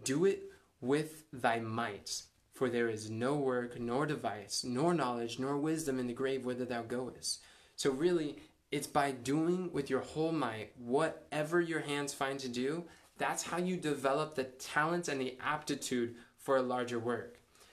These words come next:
It's by sliding the daily opportunities that we're given to do the world's good and to serve Christ. That's how we lose our opportunities. A lot of times we get this idea that, oh, if I,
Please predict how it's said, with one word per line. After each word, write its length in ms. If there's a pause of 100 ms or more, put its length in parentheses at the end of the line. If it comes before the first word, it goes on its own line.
(120)
It's 140
by 160
sliding 480
the 80
daily 400
opportunities 760
that 120
we're 120
given 480 (800)
to 240
do 640
the 140
world's 500
good 440 (420)
and 180
to 420 (120)
serve 440
Christ. 600 (240)
That's 320
how 180
we 140
lose 320
our 100
opportunities. 920 (260)
A 40
lot 160
of 100
times 320
we 80
get 140
this 180
idea 320
that, 240
oh, 480 (320)
if 180
I, 200